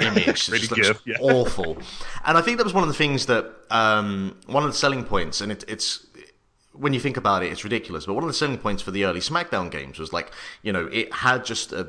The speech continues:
Speaker 1: a clear image of the, the, the wrestler's Titantron, and then, you know,
Speaker 2: Yeah,
Speaker 1: they
Speaker 2: or
Speaker 1: just
Speaker 2: the
Speaker 1: kinda walk
Speaker 2: music.
Speaker 1: in front of the screen, and you, you got the music, and it sounds clear
Speaker 2: Yeah.
Speaker 1: and crisp, and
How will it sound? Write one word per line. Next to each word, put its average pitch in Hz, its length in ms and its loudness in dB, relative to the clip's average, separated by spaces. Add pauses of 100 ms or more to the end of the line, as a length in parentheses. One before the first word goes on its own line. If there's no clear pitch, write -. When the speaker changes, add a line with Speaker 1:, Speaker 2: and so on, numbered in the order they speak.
Speaker 1:
a 98 60 -6
clear 113 580 -2
image 101 460 -4
of 87 480 -4
the, 82 360 -4
the, 85 120 -6
the 80 100 -10
wrestler's 87 340 -6
Titantron, 85 540 -6
and 85 140 -10
then, 82 280 -10
you 82 120 -8
know, 76 80 -10
Speaker 2:
Yeah, 78 100 -2
Speaker 1:
they 92 80 -2
Speaker 2:
or 98 40 -4
Speaker 1:
just 131 160 2
Speaker 2:
the 101 40 -4
Speaker 1:
kinda - 60 -2
walk - 0 -
Speaker 2:
music. 285 200 0
Speaker 1:
in - 60 -4
front - 200 -8
of - 40 -16
the - 60 -12
screen, 95 280 -4
and 131 140 -6
you, 165 220 -10
you 165 240 -4
got 131 120 -2
the 107 60 -6
music, 147 480 -2
and 107 100 -6
it - 40 -8
sounds 87 260 -6
clear 143 380 2
Speaker 2:
Yeah. 110 60 0
Speaker 1:
and 82 120 -8
crisp, 151 380 -4
and 117 200 -2